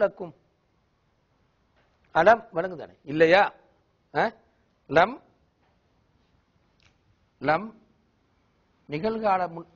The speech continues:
வினா-, நி-, வினைக்கு முன்னால மட்டும்தான் வரும். லம் என்ற சொல்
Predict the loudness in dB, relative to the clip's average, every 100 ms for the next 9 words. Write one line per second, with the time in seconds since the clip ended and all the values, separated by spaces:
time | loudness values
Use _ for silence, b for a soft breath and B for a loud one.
0 | _ -14 -12 -10 -12 -12 _ _ -16 -12
1 | -10 -10 -12 -12 -10 -4 -4 -4 -8 -8
2 | -10 -6 -4 -4 -6 -10 -14 _ _ _
3 | _ _ _ _ _ -6 -4 -4 -6 -8
4 | -8